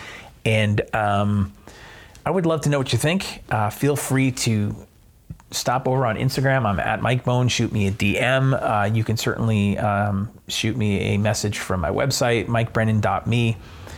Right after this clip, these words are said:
And, uh, until next time, think about these things. Think about this four-part process: projects, passion, peers,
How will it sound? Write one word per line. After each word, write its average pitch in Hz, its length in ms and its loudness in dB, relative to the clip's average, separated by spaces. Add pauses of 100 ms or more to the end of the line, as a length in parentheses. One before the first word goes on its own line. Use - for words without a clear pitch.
(280)
And, 104 380 2
uh, 101 520 2
until 151 360 0
next 170 320 0
time, 104 480 0 (1200)
think 202 280 -2
about 113 260 0
these - 200 -6
things. - 300 -6
Think 156 140 -2
about 156 200 -2
this 147 160 0
four-part 131 640 -2
process: - 540 -4 (560)
projects, 143 760 -2 (380)
passion, 117 640 -2 (260)
peers, 117 580 0